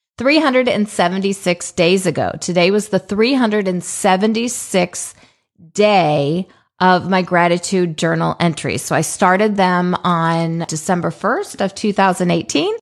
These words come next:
and I've been writing in my gratitude journal every day since then. I've included it as part of my morning routine. If you have a morning routine,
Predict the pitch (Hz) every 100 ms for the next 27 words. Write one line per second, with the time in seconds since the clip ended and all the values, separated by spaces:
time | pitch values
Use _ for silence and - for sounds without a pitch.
0 | _ _ _ 196 202 220 226 277 214 185
1 | 202 196 190 208 175 170 170 - 180 -
2 | 160 165 170 - - 185 180 185 208 220
3 | 180 170 170 170 160 - 190 180 180 -
4 | 143 - - 170 190 185 220 214 214 226
5 | 226 190 185 - - 185 190 190 175 175
6 | 180 175 175 175 170 165 160 202 285 320
7 | - 170 175 190 226 233 233 240 247 247
8 | 254 277